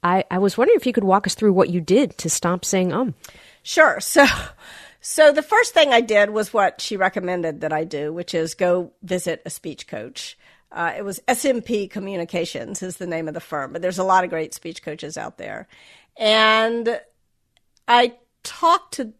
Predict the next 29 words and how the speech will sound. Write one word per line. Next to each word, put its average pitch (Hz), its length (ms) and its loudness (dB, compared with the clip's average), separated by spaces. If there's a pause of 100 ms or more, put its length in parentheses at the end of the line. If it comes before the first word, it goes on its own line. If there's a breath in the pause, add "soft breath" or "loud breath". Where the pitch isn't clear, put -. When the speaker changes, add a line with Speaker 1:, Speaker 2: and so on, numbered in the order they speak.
(120)
Speaker 2:
I 214 300 0 (560)
watched 226 600 0
recordings 175 640 -4
of 175 100 -12
myself 151 520 -6
talking, 147 640 -8 (240)
uh, - 320 -10
giving 170 380 -8
presentations. 160 840 -10
Really 220 580 6
painful. 180 760 -4
<laughs> - 60 -20 (480 loud breath)
It's 302 300 4
awful. 202 640 2 (600 loud breath)
And 202 580 0
'cause 302 260 -2
you 320 140 2
know 359 140 8
what? 277 300 6
The 262 80 -2
thing, 427 340 0
the 254 120 0
thing 427 220 -2
that's 233 220 -2
hard 233 180 4
about 202 280 0
that 185 280 -2 (100)
feedback 202 760 0
about 180 540 0